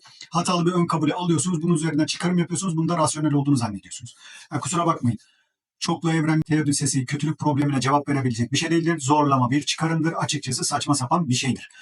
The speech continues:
Şimdi gelelim bununla alakalı benim düşüncelerime. Yani bu kötülük problemine tamamıyla cevap vermiyorum ben. Sadece buradaki bu işte teodisesinin kötü, yani bu anlatılan teodisenin problemli bir şey olduğunu anlatmak için çekiyorum bunu. Ama buradaki arka planı da biraz doldurabilmek adına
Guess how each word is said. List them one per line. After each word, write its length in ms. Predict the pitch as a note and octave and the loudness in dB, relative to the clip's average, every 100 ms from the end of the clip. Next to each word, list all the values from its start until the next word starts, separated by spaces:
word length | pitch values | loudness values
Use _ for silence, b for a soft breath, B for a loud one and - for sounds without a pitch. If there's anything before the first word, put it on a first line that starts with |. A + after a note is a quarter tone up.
| B | B
Şimdi 240 | - G3 F#3 | -6 -2 0
gelelim 360 | F#3+ E3 E3+ | 0 0 0
bununla 300 | E3 F3+ F3 | 2 2 2
alakalı 360 | D#3 C#3 D3+ F3 | 2 0 -2 0
benim 200 | D3+ D3 | 2 2
düşüncelerime. 520 | B2 A#2+ G#2 F#2 F2+ A2+ | 0 -2 -4 -12 -6 -2
Yani 200 | C#3+ C#3+ | 0 2
bu 160 | D3+ - b | 0 -2 b
kötülük 340 | - C3+ F3+ - | -6 -2 -2 -2
problemine 460 | D#3 D3+ D#3 D3+ | 0 2 2 0
tamamıyla 440 | D3+ D#3 D#3+ D3 B2 | 0 0 2 2 0
cevap 280 | B2 B2 | -2 0
vermiyorum 400 | D#3 E3+ F3 F3 | 0 2 2 2
ben. 140 | F3 F3 _ | 2 0 _
Sadece 440 | - - G#3 F#3+ E3 | -6 -2 0 2 2
buradaki 320 | E3+ E3 D#3 | 0 -2 0
bu 180 | D#3 D#3+ b b - | 0 -2 b b -10
işte 160 | - | -6
teodisesinin 840 | - E3 E3 E3 E3+ D#3+ D#3 D#3 C#3+ | -2 0 0 0 -2 -4 -6 -6 -4
kötü, 340 | - C#3+ F#3 F3 | -4 -4 -6 -4
yani 320 | E3 C3+ C3 | -2 0 0
bu 140 | D3 - | -2 0
anlatılan 400 | D3+ D3+ E3 E3 | 0 0 0 -2
teodisenin 540 | D3 D#3 C#3+ D3+ C#3+ B2 B B | 0 0 0 0 0 -2 B B
problemli 400 | - F#3+ D#3 D3+ | -2 0 2 2
bir 40 | C#3 | 2
şey 140 | D#3 | 0
olduğunu 200 | C#3+ C#3 | 0 0
anlatmak 300 | C#3+ D#3 E3+ | 0 -2 -2
için 120 | - | -2
çekiyorum 340 | F3 E3+ F3+ F#3 | -2 -2 -2 0
bunu. 160 | G3 - | -2 -2
Ama 220 | D#3+ D#3+ | 0 2
buradaki 300 | E3+ F#3 - | 0 -2 -2
arka 220 | C#3 F3 | -4 -2
planı 240 | F3 E3+ D3 | -2 0 2
da 80 | |
biraz 240 | D3 E3 B2 | 2 0 0
doldurabilmek 560 | C#3+ D#3+ E3 E3+ E3+ | 0 0 2 2 0
adına 240 | C#3 B2+ | 0 -2